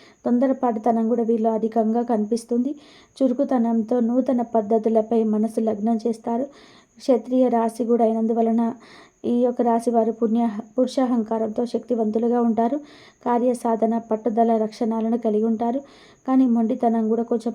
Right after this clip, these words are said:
ఎక్కువగానే ఉంటుంది. కాబట్టి మొండితనాన్ని నియంత్రణలో ఉంచుకుంటే చాలా మంచి ఫలితాలు సాధిస్తారు. అనేకమైన బాధ్యతలు నిల-,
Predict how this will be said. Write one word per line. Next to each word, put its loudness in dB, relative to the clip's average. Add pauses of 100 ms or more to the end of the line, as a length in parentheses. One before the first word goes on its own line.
ఎక్కువగానే -2
ఉంటుంది. 2 (440)
కాబట్టి -2
మొండితనాన్ని 0
నియంత్రణలో 0
ఉంచుకుంటే 0
చాలా -4
మంచి -2
ఫలితాలు -2
సాధిస్తారు. -2 (500)
అనేకమైన 0
బాధ్యతలు 0
నిల-, -2